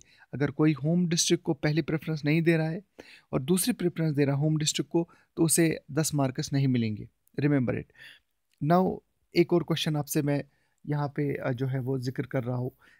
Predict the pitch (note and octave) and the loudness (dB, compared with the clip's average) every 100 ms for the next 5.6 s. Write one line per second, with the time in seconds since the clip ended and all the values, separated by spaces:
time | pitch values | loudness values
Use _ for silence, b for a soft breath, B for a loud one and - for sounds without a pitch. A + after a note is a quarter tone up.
0 | b F#3+ G3 D3 B2 b b b E3+ - | b 0 2 0 -2 b b b -2 -2
1 | - F#3+ - _ _ _ - C3 E3+ F#3 | 0 2 0 _ _ _ -12 -2 0 2
2 | F3 E3+ D#3 D3 D#3 D#3 D#3 D3+ E3 D#3 | 2 2 0 0 2 4 4 2 0 0
3 | D3 D#3 - D3 C#3+ C#3+ D3 C#3 D#3 - | 0 -2 0 2 2 2 0 -2 -2 -2
4 | - C#3+ C#3+ - C#3 C#3 D3+ D#3 - D3 | -2 -2 -2 -2 0 2 2 2 0 0
5 | D3 C#3+ C#3 C3+ B2+ B2+ | 2 2 2 0 0 -4